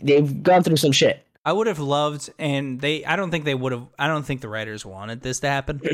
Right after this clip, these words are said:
Speaker 1: <clears throat>
Speaker 2: but I would have loved Chief having to do it.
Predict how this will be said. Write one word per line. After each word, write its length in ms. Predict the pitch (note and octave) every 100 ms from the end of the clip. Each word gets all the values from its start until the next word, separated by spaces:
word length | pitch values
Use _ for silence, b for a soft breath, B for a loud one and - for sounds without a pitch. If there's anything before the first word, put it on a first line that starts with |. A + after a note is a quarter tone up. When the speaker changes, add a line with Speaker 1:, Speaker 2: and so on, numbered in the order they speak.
| D#3 - _
Speaker 1:
<clears throat> 380 | _ _ _
Speaker 2:
but 80 | D3
I 40 | F3
would 160 | G3+
have 120 | F3+ D3+
loved 520 | D#3 D3 C3 - - -
Chief 680 | - - G3 F3+ - - - _ _ _ _ _ _ -
having 460 | E3+ D3+ C#3 B2 A#2
to 140 | C3+
do 200 | A#2 G2+
it. 140 | -